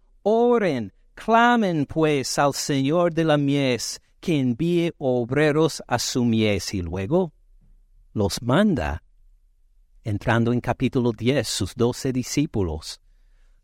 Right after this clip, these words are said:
Miren también Mateo once,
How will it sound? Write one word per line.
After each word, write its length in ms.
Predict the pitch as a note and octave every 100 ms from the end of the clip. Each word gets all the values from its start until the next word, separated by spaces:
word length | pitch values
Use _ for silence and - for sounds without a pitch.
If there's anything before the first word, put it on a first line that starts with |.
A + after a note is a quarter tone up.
| _ C#3+
Miren 360 | D#3 G#3 G#3
también 720 | - F#3+ F#3 G3 G3+ A2 F#2 - _ _ _ _ -
Mateo 640 | C3+ C3+ - E3+ F3 E3
once, 720 | F3 F#3+ G3 - C#3+ G2+ E2